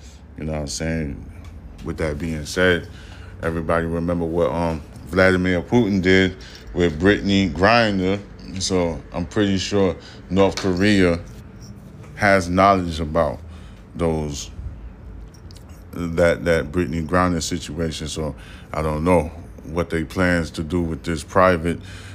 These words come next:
King guy. I don't know what's wrong with him. And he was separated from the army, so he probably was in a lot of trouble. He's probably a very undisciplined soldier, a bad soldier who doesn't obey orders and stuff,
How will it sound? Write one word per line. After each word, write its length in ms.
King 480
guy. 460
I 40
don't 260
know 140
what's 160
wrong 320
with 120
him. 180
And 280
he 60
was 160
separated 560
from 160
the 60
army, 300
so 180
he 120
probably 360
was 160
in 120
a 60
lot 240
of 120
trouble. 300
He's 160
probably 400
a 80
very 420
undisciplined 1000
soldier, 640
a 60
bad 380
soldier 460
who 160
doesn't 500
obey 440
orders 540
and 140
stuff, 400